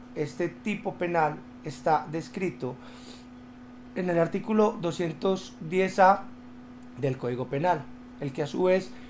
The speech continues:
fue modificado por el artículo veintinueve de la Ley doce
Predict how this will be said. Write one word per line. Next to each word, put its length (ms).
fue 140
modificado 480
por 120
el 60
artículo 440
veintinueve 640
de 100
la 120
Ley 340
doce 680